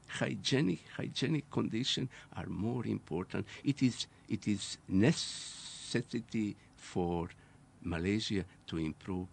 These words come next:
hygienic condition. God gave you everything. Beautiful country, beautiful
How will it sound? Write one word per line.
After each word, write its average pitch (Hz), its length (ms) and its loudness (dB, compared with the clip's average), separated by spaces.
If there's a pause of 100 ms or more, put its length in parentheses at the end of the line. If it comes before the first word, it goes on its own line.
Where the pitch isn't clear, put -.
(160)
hygienic - 480 -12
condition. - 500 -6
God 139 440 -2
gave 113 360 -2
you 95 340 -6 (180)
everything. 92 540 -6 (400)
Beautiful - 600 -2 (100)
country, 80 420 -6
beautiful 110 640 0